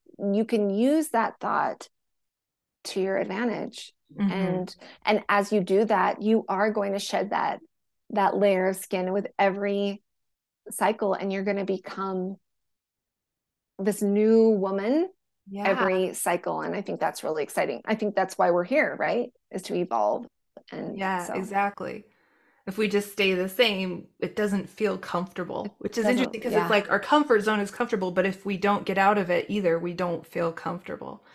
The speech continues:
Speaker 1: Right.
Speaker 2: It's in our instinct to grow.
Speaker 1: Yes,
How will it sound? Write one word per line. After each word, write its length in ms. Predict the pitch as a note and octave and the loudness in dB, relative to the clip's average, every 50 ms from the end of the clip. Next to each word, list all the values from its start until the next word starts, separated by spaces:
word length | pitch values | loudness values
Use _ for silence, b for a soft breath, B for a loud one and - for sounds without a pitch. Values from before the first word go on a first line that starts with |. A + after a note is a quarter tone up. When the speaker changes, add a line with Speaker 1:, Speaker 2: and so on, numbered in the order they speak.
| B - | B 2
Speaker 1:
Right. 320 | A#3 G#3+ G3+ - B3 A3 | 2 2 2 2 0 0
Speaker 2:
It's 240 | A3 B3 - - - | -2 -4 -4 -6 -2
in 100 | G#3+ G3+ | 2 4
our 120 | F#3+ F#3+ | 4 4
instinct 580 | - - G#3 A3 G#3+ - - G3 F3+ F3 - - | 4 2 0 0 -2 -4 -4 -4 -4 -4 -6 -8
to 180 | - - G3+ | -8 -8 -8
grow. 720 | F3 F3+ - - E3+ F3+ F#3 F#3 F3 D#3+ - - - - G3+ - | -8 -10 -12 -8 -2 0 2 2 2 0 -2 -2 -4 -6 -6 -6
Speaker 1:
Yes, 720 | - - F3+ F#3 F#3 F3+ - G3+ - F#3+ - - - - | -4 -2 0 2 2 2 2 0 -4 -6 -12 -14 -18 -20